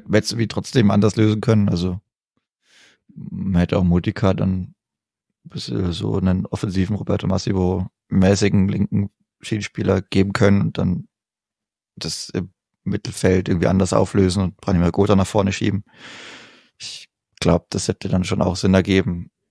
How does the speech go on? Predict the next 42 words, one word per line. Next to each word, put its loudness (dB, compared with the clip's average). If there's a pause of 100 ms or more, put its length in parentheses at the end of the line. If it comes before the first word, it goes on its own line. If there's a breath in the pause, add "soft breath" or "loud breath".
(760)
Jermaine 4
Kotzbruch -2
jetzt -10
auf -10
der 0
linken 2
Schiene 2
spielen 2
muss. -4 (540)
Ja, 0 (100)
dadurch 0
hat 0
man 4
natürlich -2
weniger 4
geändert. 2 (640 loud breath)
Obwohl, 2
die -10 (180)
Statik 0
gab's 2
eh 6
nicht 4
im 2
Spiel, 2
also 2
die -6
konnte 2
man 2
auch 0
nicht -4
kaputt -6
machen, 0
so, -2
von -4
daher -4 (220)
hätte -10
man -2
schon -2
auch -2
anders -4 (720 loud breath)
probieren 4
können. 4